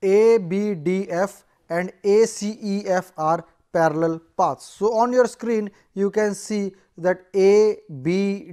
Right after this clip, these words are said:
D, F and A, C, E, F, both these are parallel paths. So we will see in any project or in any network, there will be so many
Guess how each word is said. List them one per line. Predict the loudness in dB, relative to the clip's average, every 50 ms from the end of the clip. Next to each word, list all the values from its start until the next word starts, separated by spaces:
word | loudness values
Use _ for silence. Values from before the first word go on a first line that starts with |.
| -10 -4
D, | -2 -2 0 -2 -2 -6 -8 _ _ -10
F | -8 -8 -8 -8 -10 -16 _ _ _ _ _ _ _ _ _ _
and | -8 -8 -6 -6 -8 -10 _ _ -6
A, | -2 0 2 4 4 4 2 -2 -6
C, | -14 -20 -14 -10 -6 -6 -6 -6 -8 -10 _ _ _ _ _ _ -12
E, | -8 -6 -6 -6 -8 -10 _ -6
F, | -6 -6 -6 -6 _ _ _ _ _ _ -10
both | -2 2 4 6 6 6 4 2 -6 -20 _
these | -8 -6 -4 -4 -2 0
are | 0 0 0 -2 -4 -10 _ _ _ _ _ -2
parallel | 0 0 0 0 0 0 0 -2 -2 -4 -8 _ _ _ _ _ 0
paths. | 0 0 0 0 -4 -12 -20 _ _ _
So | -6 -4 -4
we | -2 -2 -2 -2
will | -4 -6
see | -6 -6 -6 -6 -6 -8 -12 _ _ -8
in | -6 -6 -6 -6 -8 -14 -8
any | -4 -2 -2 -2 0 -2 -2 -2
project | -4 -2 -2 0 0 0 -2 -2 -4 -4 -4 -6
or | -6 -6 -4 -4 -6
in | -6 -8 -6 -4
any | -4 -2 -2 0 -2
network, | -2 0 0 0 -2 -2 -4 -4 -4 -4 -2 -2
there | -2 -2 0 0
will | 0 -2 -2
be | -4 -6
so | -8 -10 -4 0 2 4 4 4
many | 2 0 -2 -2 -2 -4 -4 -6